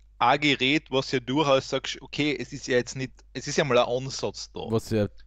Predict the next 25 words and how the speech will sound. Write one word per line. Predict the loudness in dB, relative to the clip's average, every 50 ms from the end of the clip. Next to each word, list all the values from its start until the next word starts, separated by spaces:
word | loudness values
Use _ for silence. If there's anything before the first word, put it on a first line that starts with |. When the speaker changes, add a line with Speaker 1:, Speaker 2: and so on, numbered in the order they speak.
| -2
Speaker 2:
theoretisch | 2 2 2 4 2 0 -2 -2 -8 -6
schon | -4 -4
mal | -4
Potenzial | -2 -2 -4 -2 -2 -4 -4 -4 -4 -4 -4 -4 -4
gehabt | -8 -8 -8 -8 -8 -4 -4
hätte. | -4 -4 0 0 0 2 2
Speaker 1:
Ja, | 2 0 0 -8 -20 -20 -20 -20 -10 -6
ich | 0 2
meine, | 2 2 2 -2
und | -8 -8
selbst | -2 -2 -2 -2 -2 -4 -8
wenn's | -8 -8 -8 -10
nur | -8 -2 0 0
eine | 0 0 -2 -2
App | -2 -2 -2 -4
geworden | -20 -12 -8 -4 -2 -2 -2 -4 -4 -2
wäre | 0 0 0 -2
in | -2 -8 -16
Zukunft, | -14 -12 -14 -12 -10 -10 -12 -12 -12 -10 -2
wäre | 0 0 0 0
es | -4 -6 -6
ja | -4 -4
egal | -4 -4 -2 0 2 2 2 0 -2
gewesen. | -6 -10 -14 -14 -10 0 2 2
Speaker 2:
Ja. | 2